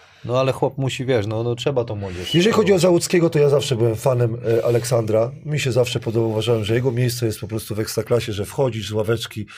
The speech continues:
Speaker 2: masz kilka setów na siebie, wychodzisz z szybkiego ataku, amerykański zawodnik podaje ci piłeczkę, ty rzucasz, on ma to i ja jestem zadowolony, że trafił do, do, e, gra w,
Speaker 1: Tu-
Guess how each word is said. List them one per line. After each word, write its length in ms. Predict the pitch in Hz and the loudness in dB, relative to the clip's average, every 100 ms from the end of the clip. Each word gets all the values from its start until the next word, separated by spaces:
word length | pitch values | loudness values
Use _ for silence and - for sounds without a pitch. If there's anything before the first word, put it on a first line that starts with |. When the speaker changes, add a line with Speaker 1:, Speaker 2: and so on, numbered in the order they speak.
| - - | -18 -2
Speaker 2:
masz 220 | 127 123 | 0 0
kilka 300 | - 117 113 | -4 -2 -2
setów 340 | - 120 110 101 | -2 -2 -2 -2
na 100 | 104 | -2
siebie, 360 | 117 98 104 | 0 0 0
wychodzisz 500 | 101 120 131 107 101 | 0 2 2 0 -2
z 80 | - | -4
szybkiego 420 | 123 - 123 113 | -4 -2 0 2
ataku, 380 | 107 117 113 - | 2 0 0 0
amerykański 560 | 117 117 113 113 - 107 | 0 0 0 -2 -4 -4
zawodnik 360 | 104 104 104 | -2 -4 -6
podaje 360 | 95 110 113 107 | -4 2 2 2
ci 120 | 95 | -4
piłeczkę, 400 | 107 113 107 107 - - - | -2 0 0 -4 -8 -10 -2
ty 120 | 127 | 0
rzucasz, 360 | 117 123 117 - | 2 0 0 0
on 120 | 165 | 2
ma 140 | 143 | 2
to 240 | 120 127 160 | 2 0 0
i 160 | 170 - - - | -2 -6 -6 2
ja 100 | 180 | 2
jestem 200 | - 160 | 4 2
zadowolony, 480 | 151 135 131 120 120 | 2 2 4 4 2
że 120 | 101 | 0
trafił 340 | 107 - 98 | -2 -2 -6
do, 320 | 90 101 101 92 | -2 0 0 -2
do, 400 | 98 98 98 - 98 98 | -4 -2 -4 -4 -6 -6
e, 40 | |
gra 400 | 90 101 101 98 90 | -4 0 0 0 -2
w, 400 | 90 98 98 92 - - | -4 -4 -4 -6 -8 -6
Speaker 1:
Tu- 380 | - - - | -6 -6 -6